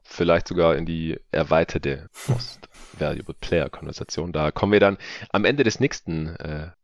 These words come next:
Parts dazu. Und es, er passt damit halt auch sehr gut rein in die eine Kategorie, die es halt historisch gesehen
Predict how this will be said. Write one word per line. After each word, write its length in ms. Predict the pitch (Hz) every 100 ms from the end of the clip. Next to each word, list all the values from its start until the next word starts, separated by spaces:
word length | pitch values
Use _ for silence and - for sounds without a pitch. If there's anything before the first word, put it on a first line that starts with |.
| _
Parts 340 | - 80 -
dazu. 420 | - 82 - 95 - - - - - - _
Und 260 | 110 107 -
es, 320 | - - -
er 120 | 113 - - - -
passt 260 | 143 -
damit 260 | 131 123 120
halt 140 | 123
auch 100 | 104
sehr 300 | 101 95 113
gut 320 | 113 113 107 90
rein 280 | 92 113
in 120 | - 101
die 180 | 101
eine 500 | 92 113 110 85 82 - -
Kategorie, 520 | 98 82 82 82 92
die 80 | 85
es 140 | -
halt 120 | 82
historisch 440 | - - 95 90 -
gesehen 500 | 80 85 82 80